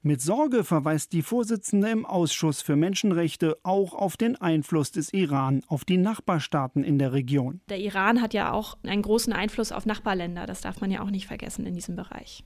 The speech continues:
Speaker 2: Ich war in Ägypten mit dem Ausschuss und auch da sieht die Lage der Bahai schwierig aus.
Speaker 1: Auch im Jemen werden Bahai immer wieder inhaftiert. Anfang letzten Jahres wurde ein Bahai dort zum Tode verurteilt.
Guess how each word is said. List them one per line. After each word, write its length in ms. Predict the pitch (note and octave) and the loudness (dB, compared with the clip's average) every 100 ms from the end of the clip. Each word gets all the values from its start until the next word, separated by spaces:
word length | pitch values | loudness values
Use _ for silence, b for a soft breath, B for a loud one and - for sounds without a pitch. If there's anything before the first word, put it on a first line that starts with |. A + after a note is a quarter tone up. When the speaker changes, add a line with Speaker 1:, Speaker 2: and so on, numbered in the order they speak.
| - | -14
Speaker 2:
Ich 180 | F#3 - | -10 -2
war 220 | G#3 G#3 - | -2 -2 -4
in 140 | F#3+ | -2
Ägypten 400 | G3 A#3 A#3 C4+ | 0 0 0 0
mit 160 | B3+ B3 | 0 0
dem 100 | A3+ | -2
Ausschuss 640 | G#3+ A3 A3+ A#3+ A#3+ - | 0 -2 -4 -6 -6 -6
und 320 | - G#3+ G#3+ | -2 0 0
auch 140 | G3 G3 | -2 -6
da 440 | - G#3 A#3 G3 - | 2 4 6 4 -2
sieht 260 | F#3+ G3+ | -6 -6
die 60 | G3+ | -6
Lage 280 | F#3+ F#3 G3 | -4 -4 -6
der 140 | F#3 | -6
Bahai 500 | G3 F#3 G3+ F#3 F3+ - b | -4 -6 -6 -6 -6 -10 b
schwierig 580 | - G#3+ A#3 G3 F#3 | -2 2 4 2 -2
aus. 220 | - - - _ _ - | -12 -14 -16 _ _ 0
Speaker 1:
Auch 180 | D#3 D#3 | 2 6
im 160 | E3 | 6
Jemen 540 | D#3 A3+ C#4 B3+ G#3 D#3 | 6 4 6 6 6 6
werden 260 | D#3+ D#3 | 4 4
Bahai 480 | D#3+ D3+ D#3+ D#3 D3+ - | 2 2 4 4 2 2
immer 320 | F3+ F3 C#3 | 4 4 4
wieder 260 | C#3 C#3+ | 2 2
inhaftiert. 880 | D#3+ C#3+ D#3+ - - F#3+ C#3 - - - | 2 2 2 0 0 2 2 -4 -12 -4
Anfang 440 | D3+ C#3+ D#3+ D3+ | 0 2 2 4
letzten 360 | D3 D3+ - F3 | 4 2 2 2
Jahres 480 | F3 A3 B3 G3 F#3+ | 2 2 2 2 2
wurde 200 | G3 G#3 | 2 4
ein 200 | A3 A3+ | 2 4
Bahai 400 | A#3+ E3 C#3+ C#3 | 4 4 4 4
dort 320 | C#3 C3 - | 2 0 0
zum 180 | F3+ D#3+ | 0 2
Tode 320 | G3+ A#3+ G3+ | 2 2 2
verurteilt. 680 | E3+ D3+ C#3 - C#3 - | 2 2 0 -2 -8 -8